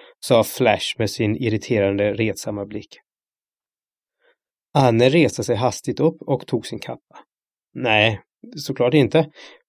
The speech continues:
Chefen har just påmint mig inte om det, men, eh, jag skö-, jag kör själv. Jag har ett ärende i området senare."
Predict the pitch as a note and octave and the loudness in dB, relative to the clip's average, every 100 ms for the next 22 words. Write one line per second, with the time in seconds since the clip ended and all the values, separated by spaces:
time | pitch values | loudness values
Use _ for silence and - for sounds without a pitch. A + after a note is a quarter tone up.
0 | _ - E3+ E3 E3 C#3+ B2+ - C#3+ A#2+ | _ 2 6 6 8 6 6 2 2 4
1 | D3 D3+ A#2+ G#2 G#2 G#2 B2 A#2 A#2 A2+ | 2 2 0 0 -2 -2 0 0 0 -2
2 | G2+ - - - - _ - E3 E3 - | -4 -10 -18 -20 -20 _ 4 4 4 6
3 | C3+ C3 D#3 D#3+ - C3+ A#2+ - - D#3+ | 4 6 6 4 4 4 4 0 0 4
4 | B2 G2+ - B2+ C#3+ C#3+ A#2+ - C3+ A2+ | 4 0 -6 -2 4 6 6 4 4 4
5 | G#2+ A#2 B2+ B2 A#2 G#2+ G2+ G2+ - A2 | 4 2 2 2 2 0 -4 -6 -6 -6
6 | A2 B2+ | -6 -10